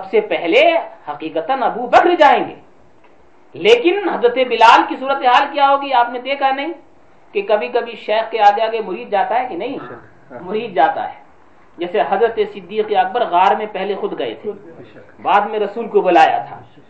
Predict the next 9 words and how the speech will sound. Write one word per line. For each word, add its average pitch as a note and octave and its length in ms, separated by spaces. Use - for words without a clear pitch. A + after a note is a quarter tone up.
گھر A#3+ 200
کے A#3+ 120
اندر A#3 300
کبھی A#3 200
کبھی A#3 240
مرید A3+ 360
پہلے A3+ 260
جاتا C4+ 360
ہے - 60